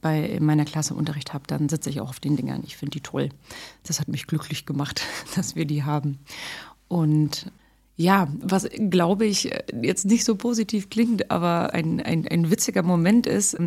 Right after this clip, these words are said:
ich habe gemerkt, jetzt habe ich's geschafft, jetzt habe ich ein Standing. Als ich letztens von der Turnhalle zum Gebäude gegangen bin nach dem Unterricht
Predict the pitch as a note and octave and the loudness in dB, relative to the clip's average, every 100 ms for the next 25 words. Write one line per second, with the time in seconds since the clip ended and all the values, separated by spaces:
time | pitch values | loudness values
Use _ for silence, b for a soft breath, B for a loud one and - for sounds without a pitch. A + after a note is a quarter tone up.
0 | E3+ E3 G3 G3 F#3+ F3+ F3+ G#3+ - G3 | -2 -2 -4 0 4 6 4 2 -2 -2
1 | F#3 F#3+ F3+ E3+ F3+ - F#3 F3 E3+ F3 | 0 0 0 0 0 -2 -2 -4 -2 -4
2 | E3+ F#3 D#3+ - F3 F#3 G3 G3+ B B | -2 -2 -2 0 0 2 0 -2 B B
3 | B B - F3 F3 F3 - - G3 - | B B -4 -2 -2 -2 -4 -2 0 0
4 | F3+ E3+ - - G#3+ C4+ A#3+ G#3 G3+ F#3+ | 0 0 -2 -2 2 2 2 2 2 2
5 | F#3+ F3+ F3 - G3+ F#3 D#3+ F3+ A#3 G#3+ | 0 0 0 0 0 2 4 4 4 2
6 | G#3+ F#3+ F#3 G3 G3 F#3 F3+ F3+ F#3+ G#3 | 2 2 4 4 4 2 2 2 2 2
7 | F3+ F3+ F3+ | 2 0 -4